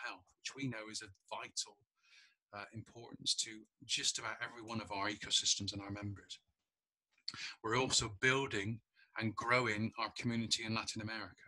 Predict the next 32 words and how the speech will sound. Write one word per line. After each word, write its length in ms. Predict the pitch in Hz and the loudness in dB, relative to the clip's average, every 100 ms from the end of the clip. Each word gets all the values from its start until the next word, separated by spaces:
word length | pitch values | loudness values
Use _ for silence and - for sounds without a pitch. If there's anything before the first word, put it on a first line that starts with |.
| - | -12
and 100 | 101 | -10
we'll 80 | 98 | -2
be 100 | 101 | 2
seeing 400 | - 107 107 101 - - - | 2 2 -2 -2 -8 -16 -14
events 440 | 107 101 107 - - | -6 0 0 2 -2
for 420 | - 110 104 104 113 | -2 -6 -6 -2 2
our 120 | 107 | 2
ecosystems 600 | 110 - - - - 107 | 2 2 4 4 2 -2
there 320 | 113 101 92 | -6 -8 -10
as 80 | 101 | -8
they 160 | 107 104 | -4 -4
approach 400 | 101 - 104 - | -4 -8 -8 -6
their 140 | 101 101 | -8 -8
winter 300 | 117 120 - - | -2 -2 -4 -8
period, 360 | 107 98 - _ _ _ - - _ _ 95 | -16 -16 -20 _ _ _ -20 -20 _ _ -12
uh, 200 | 92 92 | -12 -10
which 160 | - 101 | -8 -4
is 80 | |
coming 280 | - 104 101 | -4 -6 -12
up 60 | 101 | -10
shortly. 320 | - - 104 _ 190 _ _ _ _ - - - - - - - - - _ _ - - | -6 -6 -8 _ _ _ _ _ _ -20 -20 -20 -20 -20 -18 -16 -18 -20 _ _ -14 -2
Added 240 | 143 156 - | 6 6 12
to 80 | 131 | 12
that, 220 | 147 180 - - | 12 6 -2 2
we're, 300 | 131 127 123 - | 8 10 8 4
we're 80 | 127 | 4
looking 280 | 139 - 127 | 4 4 4
to 100 | 123 | 8
go 140 | 131 | 10
back 240 | 135 147 | 10 8
to 100 | - | 6
Greece, 560 | 127 123 202 202 - - | 4 8 10 12 12 12